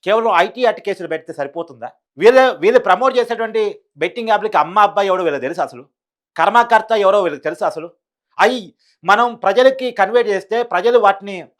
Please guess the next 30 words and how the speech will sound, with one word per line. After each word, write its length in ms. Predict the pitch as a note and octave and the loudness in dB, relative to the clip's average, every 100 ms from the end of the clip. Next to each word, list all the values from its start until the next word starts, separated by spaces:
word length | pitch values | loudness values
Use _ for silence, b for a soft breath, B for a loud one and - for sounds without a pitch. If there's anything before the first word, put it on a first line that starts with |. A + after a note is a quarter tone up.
| C#3+ | 2
ఆడితే 240 | G3+ B3 | 2 2
వాళ్ళు 220 | A3+ F#3 E3 | 2 2 0
రోడ్డు 180 | G#3 - | -2 -2
పాలవుతారు 580 | A3+ G#3+ G#3+ A3 G3+ G#3+ | 0 2 0 2 2 2
అన్నది 180 | F3+ F#3 | -2 -6
ఒకటి 140 | - A#3+ | -8 -8
చర్చిస్తున్నారు. 480 | G#3 G3+ - F#3 D#3 B2+ | -8 -12 -12 -8 -6 -6
కానీ 180 | C3 G#3 _ _ _ C#3 | -8 -14 _ _ _ 0
రోడ్డు 260 | G#3 C#4 C#4 | 2 2 2
పాలు 160 | B3 A#3+ G3+ | 0 2 0
కావటం 260 | G#3+ A#3 G#3+ | 0 -2 -2
కాదు, 180 | G3+ F3 - _ _ B2+ | -2 -4 -18 _ _ 2
వాళ్ళ 200 | F3 A3 A#3+ | 4 4 2
చేతిలో 220 | B3 C4 B3+ | 0 2 -2
నుంచి 140 | A#3+ C#3 | -2 0
డబ్బు 220 | F#3 F#3+ G#3 A#3+ - _ _ _ | 2 2 0 0 -6 _ _ _
ఇంకెక్కడికి 460 | F3+ G#3 - C4+ C#4+ B3 | -4 -2 2 2 2 -2
పోతుందో 280 | A#3+ A3 G#3+ | -2 -6 -6
తెలుసా 180 | F#3 G3+ E3 | -4 -2 -2
యాంకర్ 240 | F3 F#3+ | -4 -8
శ్యామలకి? 380 | F#3 F3+ F3 - _ _ D3+ | -6 -4 -6 -8 _ _ 0
ఆయన 320 | A3+ C4+ B3+ G3 | 0 0 -4 -6
సనాతన 400 | E3+ G#3+ B3+ B3 A#3+ | -2 2 2 2 -2
బ్రాహ్మణ 320 | C#4 A3+ A#3 A3+ G3 - G3 | 2 2 4 2 2 -2 -8
కుటుంబంలో 380 | A3 A3 G#3 F3+ | -6 -4 -4 -4
పుట్టి, 140 | F#3+ G3+ | -6 -10
సనాతన 320 | E3 A3 A3 G3+ F3 | -4 -2 -2 -4 -4
సాంప్రదాయాలకి 680 | G3+ A3 A3 G#3 G3+ G3+ F3+ - _ _ - | -2 -2 -2 -2 -4 -6 -12 -14 _ _ -10
విలువ 300 | D3 A#3+ B3+ | -4 0 4
ఇవ్వాల్సినటువంటి 640 | B3 A#3 G#3+ G3 F#3+ F3 | 4 4 -2 -10 -10 -10